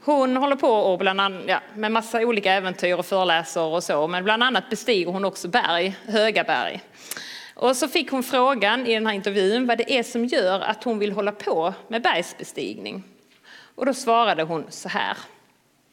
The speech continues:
"Bergsbestigning är för mig mer av ett inre äventyr än ett yttre.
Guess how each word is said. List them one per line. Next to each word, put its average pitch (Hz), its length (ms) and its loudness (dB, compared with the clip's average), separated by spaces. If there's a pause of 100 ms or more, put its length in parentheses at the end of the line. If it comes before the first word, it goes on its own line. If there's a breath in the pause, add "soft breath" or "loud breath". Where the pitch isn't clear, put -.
(2750 loud breath)
"Bergsbestigning 302 1000 0
är 247 160 0
för - 160 -4
mig 175 580 2
mer 277 380 0
av 240 160 0
ett 247 120 -4
inre 202 440 -2
äventyr 185 760 0
än 180 120 -2
ett 175 180 -6
yttre. - 440 -10